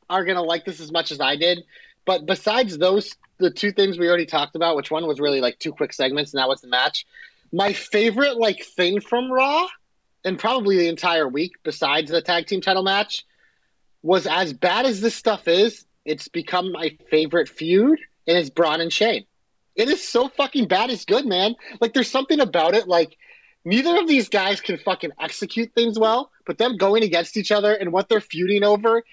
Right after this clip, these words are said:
and, like, just kind of, like, the way they're doing it, I'm enjoying it in a, such a weird way. And I, like I just said, I think it's become my favorite feud on Raw. Feuding over Braun's stupidity is the simplest thing they could ever do, but it might be the most genius thing they've ever done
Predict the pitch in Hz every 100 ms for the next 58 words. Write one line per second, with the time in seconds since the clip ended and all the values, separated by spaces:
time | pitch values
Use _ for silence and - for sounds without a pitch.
0 | - 185 190 185 - 190 - 208 208 214
1 | 214 202 - _ _ _ _ 156 208 180
2 | 196 214 220 175 170 175 202 233 - 180
3 | 185 185 135 - 190 415 359 156 135 175
4 | 175 151 233 - 240 254 240 233 311 190
5 | 170 170 165 160 170 185 185 196 226 147
6 | 139 - 160 - 151 160 151 156 160 143
7 | 165 160 131 147 139 131 - _ - _
8 | 196 220 247 269 285 185 185 202 196 -
9 | 196 170 160 185 233 - _ _ _ 202
10 | 185 202 175 - 220 220 269 254 - 214
11 | 220 190 151 _ - 180 175 196 165 156
12 | 196 262 - _ 190 196 196 202 226 220
13 | 196 131 - 165 208 185 151 165 143 139
14 | 147 139 139 135 143 214